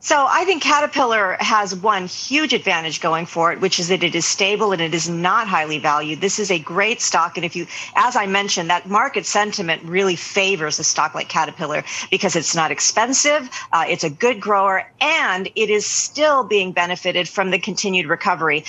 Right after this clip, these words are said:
Uh, the recovery in the developed economies are starting to slow, but we, we should expect a recovery to really take hold in parts of the emerging world that really haven't gotten to recover yet.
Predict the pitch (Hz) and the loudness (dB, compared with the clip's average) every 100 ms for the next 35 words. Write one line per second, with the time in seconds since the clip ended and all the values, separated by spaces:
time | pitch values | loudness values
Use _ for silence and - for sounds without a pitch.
0 | - - 180 202 214 285 247 269 240 208 | -8 0 2 2 2 0 2 2 2 0
1 | 202 185 175 190 226 240 240 247 226 247 | 0 -2 0 2 2 -2 -4 0 2 2
2 | 262 254 196 - 202 196 190 165 - 208 | 0 0 0 0 0 0 -2 -2 0 2
3 | 208 240 247 - - 196 208 - 202 196 | 2 2 0 -6 -2 2 2 2 0 2
4 | - 320 269 - - 180 180 175 180 233 | 2 0 -2 -4 -2 -2 -2 -8 -4 0
5 | 214 185 185 - 175 160 214 208 202 180 | 0 0 0 2 -2 0 2 2 2 -2
6 | 185 185 175 170 - - 202 196 196 - | 0 0 0 -4 -12 -4 -2 0 0 0
7 | 175 180 190 254 233 214 180 180 175 165 | 0 2 2 2 2 0 2 2 2 -2
8 | 170 226 269 240 214 185 175 175 175 170 | -4 -2 0 2 2 0 -2 0 -2 -2
9 | 170 160 175 151 151 151 185 - | -6 -6 -2 -2 -2 0 0 0